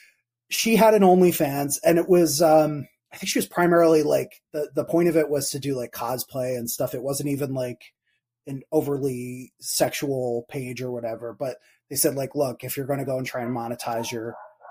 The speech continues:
your, uh, your character like this, like, it has to be through us, and we have to approve it and get a cut of it," basically. That, that's, that's, that was the report that came out there.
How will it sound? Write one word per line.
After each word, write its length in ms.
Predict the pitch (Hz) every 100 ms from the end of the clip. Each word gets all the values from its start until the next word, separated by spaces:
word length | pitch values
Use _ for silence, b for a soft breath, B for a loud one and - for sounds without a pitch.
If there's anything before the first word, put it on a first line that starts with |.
| -
your, 340 | 135 113 110 -
uh, 280 | 131 113 113 - _ _ _ _
your 240 | 147 131
character 500 | 117 - 185 180 165
like 180 | 127 123
this, 220 | 135 - 135
like, 140 | 127
it 80 | 123
has 180 | 139 -
to 80 |
be 80 | 120
through 240 | 120 120 120
us, 180 | 113
and 100 | 120
we 100 | 113
have 120 | 120 -
to 80 | 127
approve 340 | - 113 113
it 160 | 113 98
and 280 | 104 107 101 _ _
get 100 | 123
a 40 | 104
cut 200 | 120 117
of 80 |
it," 120 | 107 98
basically. 560 | 101 98 113 101 101 - _ _ _
That, 220 | - 139 -
that's, 300 | 139 - -
that's, 340 | 139 123 - _ _ -
that 160 | 139
was 120 | 139 139
the 80 |
report 280 | 139 127 143
that 80 | 143
came 180 | - 127
out 160 | 120
there. 340 | 151 143 127